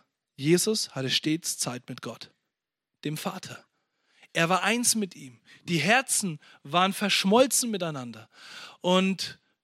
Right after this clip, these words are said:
das ist das Ziel von Gebet. Es geht um die Einswertung mit dem Vater. Darum sollst du beten. Ich glaube, das ist doch eine großartige Motivation.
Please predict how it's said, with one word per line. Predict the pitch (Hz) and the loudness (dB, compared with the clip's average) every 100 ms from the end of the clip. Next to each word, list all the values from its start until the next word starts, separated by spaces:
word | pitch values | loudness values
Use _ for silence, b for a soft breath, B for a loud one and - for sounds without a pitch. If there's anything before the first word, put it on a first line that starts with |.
| _ | _
das | 208 233 | 2 4
ist | 247 - | 0 0
das | 175 - | 0 2
Ziel | - 233 233 | 4 4 2
von | 233 214 | 2 0
Gebet. | 185 165 214 226 - | 0 -2 -2 -2 -4
Es | 160 - | -6 -4
geht | 185 208 | -4 -6
um | 190 | -6
die | 156 160 | -4 -4
Einswertung | - 185 214 196 151 151 156 160 151 | -4 -6 -2 -4 -4 -6 -4 -6 -6
mit | 139 | -6
dem | 143 | -8
Vater. | - 147 147 - _ _ _ _ _ _ _ _ | -8 -8 -10 -14 _ _ _ _ _ _ _ _
Darum | 170 233 277 | 4 4 4
sollst | 226 214 202 - | 4 4 2 -2
du | 185 | -2
beten. | 196 240 - 117 _ _ _ _ _ _ _ _ _ _ - | -4 -6 -10 -20 _ _ _ _ _ _ _ _ _ _ -20
Ich | |
glaube, | - 190 190 | 0 0 2
das | 196 | 0
ist | |
doch | 214 | 2
eine | 202 | 0
großartige | 156 156 226 208 196 180 175 | 0 -2 0 -2 -2 -2 -4
Motivation. | 160 165 135 123 - 123 | -6 -6 -8 -8 -8 -10